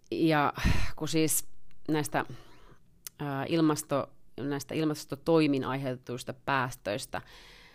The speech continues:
on ne nielut sit vähennetty, ja se on, niinku, se olen-, olennainen tässä näin. Ja Suomessahan siis on semmonen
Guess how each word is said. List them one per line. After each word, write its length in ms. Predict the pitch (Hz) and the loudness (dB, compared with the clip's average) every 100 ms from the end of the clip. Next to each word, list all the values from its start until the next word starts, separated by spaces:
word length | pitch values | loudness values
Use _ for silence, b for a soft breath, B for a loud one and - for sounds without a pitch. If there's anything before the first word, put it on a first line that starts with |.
| B B B B B _ | B B B B B _
on 180 | 147 139 | -4 -2
ne 180 | 139 139 | 0 2
nielut 440 | 143 147 135 123 | 2 2 0 -4
sit 220 | - - - | -8 -12 -8
vähennetty, 720 | - - - - 55 - - 120 | -6 -6 -6 -6 -8 -10 -4 -2
ja 180 | - | -2
se 140 | - 196 | 2 4
on, 120 | 180 | 6
niinku, 200 | 147 131 | 4 2
se 160 | 131 - | -6 -4
olen-, 380 | 143 135 131 127 - | -2 0 0 -2 2
olennainen 680 | 170 160 135 127 87 90 - | 4 4 2 0 -2 -4 -4
tässä 300 | 135 - 135 | -4 -4 -2
näin. 260 | 135 135 | -2 -2
Ja 60 | 127 | 0
Suomessahan 560 | 214 226 226 202 160 | 4 4 4 2 0
siis 220 | 151 139 143 | 0 -2 -2
on 100 | 147 | -2
semmonen 460 | 147 147 135 123 | 0 0 0 -4